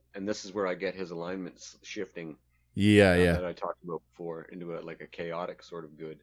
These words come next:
Speaker 2: Yeah.
Speaker 1: Uh, if you use a D and D analogy, but yeah, because, I mean, w-, we really don't know that. I mean, and it could just be, "I'm hungry." It certainly could be, but there is,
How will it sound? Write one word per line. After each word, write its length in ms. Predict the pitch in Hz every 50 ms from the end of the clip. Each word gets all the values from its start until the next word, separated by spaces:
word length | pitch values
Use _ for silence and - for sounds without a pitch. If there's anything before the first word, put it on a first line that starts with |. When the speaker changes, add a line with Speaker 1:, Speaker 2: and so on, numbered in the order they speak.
| _ _ _ -
Speaker 2:
Yeah. 360 | 120 113 107 98 87 82 78 76 _ _ -
Speaker 1:
Uh, 180 | 87 80 80 78 78
if 80 | 82 - -
you 120 | 87 85 85
use 140 | 82 -
a 40 | 85
D 160 | - 90 87
and 100 | 85 80
D 120 | 80 85 87
analogy, 460 | 85 82 80 80 82 82 - 82 85 78
but 140 | 82 82 _ _ _ _ _ _ _ _ _ _ _
yeah, 280 | - 98 95 101 110 98
because, 380 | 98 101 - 113 104 90 - -
I 60 | 104
mean, 340 | 101 101 101 98 95 90 87 _ _ _ _ _ _ _ _ _ _ _ _ _ _ _ -
w-, 140 | 90 - - 104
we 140 | 101 104
really 240 | 98 98 104 110 107 101
don't 300 | - 101 101 95 87 92
know 420 | 92 98 123 143 143 113 90 78 -
that. 180 | - 90 - - -
I 60 | 95
mean, 200 | 98 104 101 95
and 140 | 90 92 95
it 100 | 95 -
could 220 | - 127 123 107
just 300 | 90 113 113 107 - -
be, 380 | - 110 107 104 101 98 90 _ _ _ _ _ _ _ _ _ _ _ -
"I'm 160 | 95 104 98
hungry." 460 | 95 104 110 127 113 95 95 101 104 _ _ _
It 60 | -
certainly 280 | - - 104 82 95 101
could 260 | - - 113 110 95
be, 120 | 95 90
but 180 | 82 90 92 87
there 140 | 110 107 113
is, 280 | 120 123 113 - -